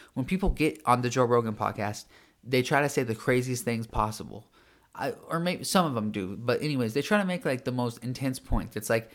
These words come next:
it's like their, it's their Super Bowl, right? And it really is, 'cause it's like, you, it's your chance. He's bigger than the news. You, you're on the Joe Rogan's podcast. It's your big chance to go.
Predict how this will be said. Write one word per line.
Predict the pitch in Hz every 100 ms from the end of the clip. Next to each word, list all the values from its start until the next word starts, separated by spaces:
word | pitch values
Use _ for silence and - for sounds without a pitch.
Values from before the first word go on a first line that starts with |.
| - _
it's | 127
like | 151 147
their, | 147 131
it's | - 120
their | 123
Super | 120 127 110
Bowl, | 95 - _ _
right? | 107 107 - -
And | 135
it |
really | 190 208 226
is, | 139 - - - - -
'cause | 131
it's | 120
like, | 123 113
you, | 127 113
it's | 117
your | 127
chance. | 127 135 123 117
He's | - 110
bigger | 113 127
than | 131 123
the | 117
news. | 113 110 107
You, | 104
you're | - 113
on | 120
the | 120
Joe | 117
Rogan's | 107 107 107
podcast. | 104 107 - 101 - - - _ _
It's | 113 110
your | 117
big | 113
chance | 120 110 -
to |
go. | 127 117